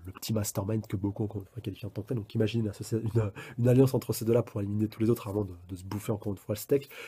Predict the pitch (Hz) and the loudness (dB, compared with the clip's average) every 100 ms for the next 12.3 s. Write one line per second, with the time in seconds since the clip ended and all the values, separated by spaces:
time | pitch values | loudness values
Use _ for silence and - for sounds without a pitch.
0 | - - - 104 - 107 120 - 104 101 | -16 -8 -4 -4 2 6 6 4 -4 -6
1 | 92 110 101 - 95 101 110 101 104 - | -4 -2 -2 -4 -4 0 0 -2 -6 -8
2 | 110 90 92 98 143 226 285 226 - 226 | -8 -8 -10 2 8 10 10 6 4 2
3 | 170 170 139 - 113 110 107 - 104 - | 6 8 8 4 -2 0 0 -4 -8 -8
4 | - - - - - 87 95 95 104 98 | -12 -10 -12 -14 -12 -8 -4 -2 0 4
5 | 113 143 98 - 98 87 104 98 - 101 | 4 4 -2 -8 -10 -8 -8 -6 -6 -8
6 | 107 92 98 - 101 - 107 - 95 87 | -8 -8 -8 -6 -6 -4 -4 -4 -6 -6
7 | - 95 90 - - - 113 - - 104 | -10 -10 -10 -14 -20 -6 -4 -4 -4 2
8 | 123 214 _ _ _ _ _ _ _ - | 4 4 _ _ _ _ _ _ _ -10
9 | 113 101 90 90 196 - 110 101 104 101 | -4 -2 4 10 10 10 -2 0 -2 -2
10 | 90 143 226 - - - 127 151 - 135 | 2 2 2 -4 -10 0 6 8 8 6
11 | 131 120 131 107 117 110 123 104 92 - | 8 8 6 4 4 4 4 2 -4 -2
12 | 101 - | 0 0